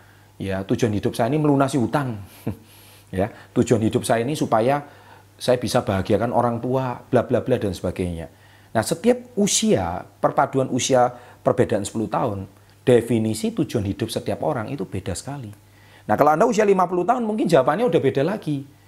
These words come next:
Ya, "Apa tujuan hidup Anda?" "Yang penting tujuan hidup saya," kalau usia lima puluh, "yang penting sehat. Yang penting saya ini tidak sakit." Karena apa? Belakangan saya punya jantung ini sudah di bypass,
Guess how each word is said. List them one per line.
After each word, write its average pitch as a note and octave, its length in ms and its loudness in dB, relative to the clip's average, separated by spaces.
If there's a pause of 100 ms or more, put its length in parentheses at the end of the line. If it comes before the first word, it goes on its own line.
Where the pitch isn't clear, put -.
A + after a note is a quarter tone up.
(340)
Ya, G2+ 400 -2 (240)
"Apa A#3 240 4
tujuan G3 240 4
hidup E3 160 2
Anda?" D#3 320 0 (160)
"Yang D#3+ 240 2
penting D#3+ 240 -2
tujuan C3 240 0
hidup B2 160 0
saya," D#3+ 400 -4
kalau A2 240 0
usia C3 160 2
lima B2+ 160 0
puluh, C3 240 -4 (160)
"yang D3 160 -2
penting D3 320 -4
sehat. A2 560 -6 (800)
Yang B2 240 2
penting C3 240 -2
saya B2+ 240 0
ini D3+ 160 -2
tidak D#3 320 -6
sakit." A#2+ 720 -10
Karena C#3 320 -4
apa? A2+ 240 -4
Belakangan G#2+ 560 -4
saya B2 160 -4
punya A#2 240 -6 (400)
jantung G2+ 480 -2
ini C#3+ 160 -2
sudah G2+ 240 -4
di G2 80 -6
bypass, A#2+ 720 -8